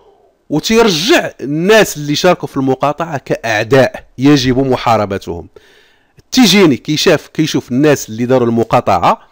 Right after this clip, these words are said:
في المغرب انهم اعداء ويجب آه، الاستعداد لهم. تيقول، تيقول دابا هذا، تيقول الشركات الأخرى، شي شركات مثلا، تيقول لهم: "خصكم تستعدوا، لأن هاد الن-، المقاطعة راه، راه عدو،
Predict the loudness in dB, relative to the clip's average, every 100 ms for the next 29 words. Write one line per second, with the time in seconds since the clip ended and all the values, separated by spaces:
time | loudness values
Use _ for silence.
0 | _ -6 -6 -4 -4 -4 -8 -8 -4 -4
1 | -4 -6 0 2 2 -2 -20 _ 0 4
2 | 4 2 0 2 4 2 -2 -20 _ -10
3 | -6 -4 -4 -6 -10 -10 -10 -8 -8 0
4 | 2 4 4 2 0 -4 -8 -4 -4 -4
5 | -8 -8 -6 -4 -4 -4 -2 -2 -2 -4
6 | -6 _ _ -14 -12 -8 -8 -4 -4 -2
7 | -2 -4 -6 -4 -4 -4 -6 -4 -4 -6
8 | -6 -6 -6 -6 -4 -6 -6 -10 -10 -8
9 | -6 -6 -4 0 0 -2 -16 _ -6 -2
10 | 0 0 0 -2 -4 -6 -2 0 0 0
11 | -2 -2 -2 -2 -4 -4 -4 0 0 2
12 | 2